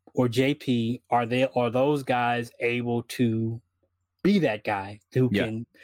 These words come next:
Speaker 1: carry the load absence? Because I, again, I, I, I am really loath to put, um,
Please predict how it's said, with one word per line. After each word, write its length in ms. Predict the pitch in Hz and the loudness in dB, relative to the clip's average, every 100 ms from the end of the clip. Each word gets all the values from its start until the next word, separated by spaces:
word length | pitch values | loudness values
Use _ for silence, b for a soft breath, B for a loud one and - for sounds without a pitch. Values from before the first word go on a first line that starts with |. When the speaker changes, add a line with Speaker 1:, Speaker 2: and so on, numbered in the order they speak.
| B | B
Speaker 1:
carry 380 | - 170 151 135 | -2 0 2 2
the 120 | 123 | 0
load 580 | 117 123 127 127 123 120 - B B _ | 0 2 2 2 0 -2 -8 B B _
absence? 480 | 151 147 143 - 127 | -2 -2 -2 -2 0
Because 260 | - 170 170 - | 2 2 2 2
I, 160 | 156 160 | -2 0
again, 340 | 156 196 147 - | 2 2 0 -2
I, 180 | 160 196 - | -2 -2 -2
I, 260 | 180 208 196 | -2 -2 -2
I 60 | 180 | -2
am 220 | 202 151 139 | 0 -2 0
really 680 | 151 165 165 160 156 156 - _ _ _ _ _ _ _ | 2 4 4 2 0 -2 -6 _ _ _ _ _ _ _
loath 720 | 127 135 151 156 147 131 120 120 - | 4 4 4 4 2 2 -4 -10 -20
to 80 | - - | -20 -2
put, 360 | 165 151 143 - _ - | 2 4 2 -4 _ -6
um, 540 | 127 120 117 113 113 | -2 0 0 -2 -4